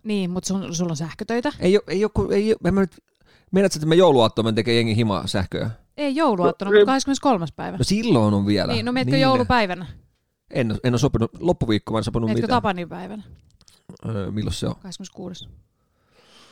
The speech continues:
Speaker 2: En mä, se on maanantai.
Speaker 1: Eikä
Speaker 2: Ei,
Speaker 1: oo.
Speaker 2: ku-, mikä se on?
Speaker 1: Torstai on jouluaatto, perjantai kahdeskymmenesviides, lauantaina on Tapanin päivä.
Speaker 2: Ei mä silloin
Speaker 1: Kahdeskymmenesseitsemäs
Speaker 2: maanantai
Speaker 1: päivä on
Speaker 2: vasta.
Speaker 1: sunnuntai.
Speaker 2: Et periaatteessa mulla on nyt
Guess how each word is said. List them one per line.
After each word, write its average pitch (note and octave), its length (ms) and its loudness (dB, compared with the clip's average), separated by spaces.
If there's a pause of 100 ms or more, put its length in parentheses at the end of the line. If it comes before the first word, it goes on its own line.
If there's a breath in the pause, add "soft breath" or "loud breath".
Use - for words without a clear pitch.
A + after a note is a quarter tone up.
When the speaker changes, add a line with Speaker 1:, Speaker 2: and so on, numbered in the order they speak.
(140 soft breath)
Speaker 2:
En B2 80 -4
mä, A2+ 80 -2 (180)
se C3 60 0
on B2+ 60 4
maanantai. G#2+ 440 0 (1500)
Speaker 1:
Eikä F#3 240 -10
Speaker 2:
Ei, F#3+ 80 -4
Speaker 1:
oo. E3+ 440 -4
Speaker 2:
ku-, A#2 60 -2
mikä G#2+ 180 2
se F#2+ 60 -2
on? E2 160 -4
Speaker 1:
Torstai G3 480 -6
on F3+ 120 -6
jouluaatto, F#3 520 -6
perjantai F#3 460 -8
kahdeskymmenesviides, F#3+ 720 -10
lauantaina F#3+ 520 -8
on D3+ 60 -18
Tapanin G#3 400 -12
päivä. E3+ 280 -6
Speaker 2:
Ei G#3+ 100 -6
mä - 140 -8
silloin - 60 -12
Speaker 1:
Kahdeskymmenesseitsemäs A3+ 460 -8
Speaker 2:
maanantai G#3 340 0
Speaker 1:
päivä G#3+ 60 -4
on G#3 120 -4
Speaker 2:
vasta. G#3 100 -6
Speaker 1:
sunnuntai. G#3 420 -10
Speaker 2:
Et G#3 100 -10
periaatteessa F3+ 340 -2
mulla E3+ 100 0
on F3 40 0
nyt - 280 -8